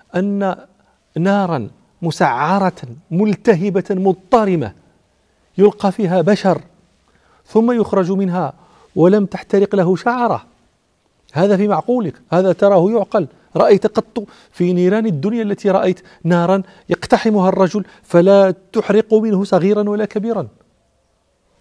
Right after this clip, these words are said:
ها هو إبراهيم عليه السلام وقع له هذا. هل يعقل أن يحضر عرش بلقيس من بلادها إلى سليمان في بلاده في أقل من طرفة عين؟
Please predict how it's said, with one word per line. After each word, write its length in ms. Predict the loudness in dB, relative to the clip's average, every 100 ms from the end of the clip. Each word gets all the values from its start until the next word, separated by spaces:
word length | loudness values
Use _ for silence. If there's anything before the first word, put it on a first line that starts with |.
| _
ها 140 | -2 0
هو 160 | 0
إبراهيم 360 | -2 -6 -8 -12 _ _ _
عليه 140 | -10 -10
السلام 340 | -10 -10 -10 -12 _ -12
وقع 280 | -4 -4
له 220 | -4 -6 -12
هذا. 260 | -16 -20 -20 _ _ _ _ -20 -20 -8
هل 360 | -2 0 -2 -6 _ -4
يعقل 580 | 0 2 0 -2 -6 -6 -14 -6 -2
أن 120 | 0
يحضر 340 | 0 0 0
عرش 320 | 0 -4 -6
بلقيس 640 | -4 -4 -4 -4 -4 -8 _ _ _ _ _ -2
من 140 | 0
بلادها 540 | 2 0 0 -6 -12 -16 _ -10 -2
إلى 280 | 0 2 -2
سليمان 600 | -4 -2 -2 -2 -4 -6
في 180 | -6 -4
بلاده 580 | 0 0 0 -4 -6 -10 _ _ _ _ _ _
في 540 | -20 -4 0 2 2
أقل 520 | 0 -2 -2 0 0 -2
من 200 | -4 -2
طرفة 380 | -2 -2 -4 -4
عين؟ 380 | -4 -4 -6 -8